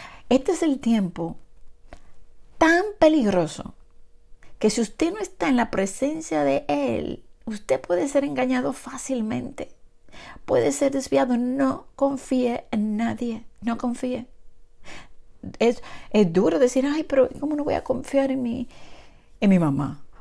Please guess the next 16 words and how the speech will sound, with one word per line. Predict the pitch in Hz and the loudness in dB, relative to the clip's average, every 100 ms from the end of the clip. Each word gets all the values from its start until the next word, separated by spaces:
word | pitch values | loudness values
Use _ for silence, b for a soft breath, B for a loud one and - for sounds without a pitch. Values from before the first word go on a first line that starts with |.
| - | -2
O | 226 226 | 2 4
no | 240 | 4
voy | 320 | 2
a | |
confiar | 311 269 285 | 2 2 4
en | 254 | 4
mi | 233 208 185 | 4 0 -2
hijo". | 180 170 - B B B - - - | -2 -6 -8 B B B -20 -20 -10
Pero | 170 | -2
la | 165 | -2
Escritura | 156 165 185 285 | -2 -4 0 -2
te | 285 220 | 0 -2
dice, | 247 285 - - | 0 -2 -4 -2
no | 180 | -2
lo | 226 - | -2 -2
hagas | 226 262 285 277 262 | -2 -4 -4 -8 -10